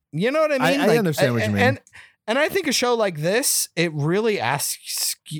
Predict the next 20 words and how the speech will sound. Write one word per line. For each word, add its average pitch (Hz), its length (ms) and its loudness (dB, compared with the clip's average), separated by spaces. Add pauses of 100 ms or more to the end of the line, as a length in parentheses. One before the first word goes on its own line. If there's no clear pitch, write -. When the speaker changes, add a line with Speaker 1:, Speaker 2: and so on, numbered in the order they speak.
(140)
Speaker 1:
it 160 360 -2
really 233 440 2
asks - 760 -4
that 139 340 -2
you, 127 540 0 (1600)
y-, 127 120 -4 (240)
you 156 200 2
think 202 420 -2
about 117 260 0
a 101 60 -2
lot 95 280 -4
of 143 60 -6
stuff. - 640 -6
Family, 117 880 -4 (680)
afterlife, 101 960 -4 (200)
um, 147 240 2 (420)
addiction. 120 1000 -2 (100)
Mike 175 460 2
Flanagan 110 1000 -4 (360)
blows 151 1200 0